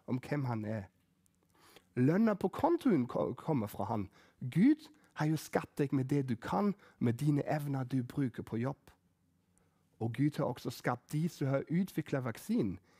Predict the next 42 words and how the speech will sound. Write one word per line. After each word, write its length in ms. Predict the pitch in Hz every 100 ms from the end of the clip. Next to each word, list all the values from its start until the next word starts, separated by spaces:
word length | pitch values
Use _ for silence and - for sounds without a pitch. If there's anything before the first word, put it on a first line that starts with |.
| _ _ 165
De 160 | 202
har 100 | -
også 380 | - - - 170
brukt 420 | 151 160 160 -
det 280 | 160 147 131
de 140 | 185
kunne 440 | 247 - 156 101 113 - _ _ -
for 160 | 127
å 60 | 135
gi 140 | 143
oss 160 | 135 - -
håp 240 | 175 -
at 160 | 117 -
pandemien 540 | 139 131 131 135 127 -
en 200 | 139 120
dag 180 | 107 -
vil 140 | 113 104
gå 140 | 90 -
over. 280 | 117 120 - _ _ _ _ _ _ _ _ _ - - - - _ _ -
Og 80 | 156
når 180 | 175 180
du 120 | 185
tror 340 | - 202 214
det, 380 | 160 175 190 117 - _ _ _ _ _
at 160 | 147 - -
alt 440 | 156 233 208 - -
du 80 | 156
har 200 | 139 170
behov 360 | 147 135 170 185
for 280 | - 135
kommer 420 | 117 - 190 190 123
fra 180 | -
Jesus, 580 | 135 139 147 - 104 - _ _ _ _ _ _
så 120 | -
trenger 320 | - 190 175
du 80 | 156
ikke 200 | 156 147
være 200 | 147 147
redd 140 | 147 -
for 120 | 131
noen 300 | 120 104 90
ting. 220 | 107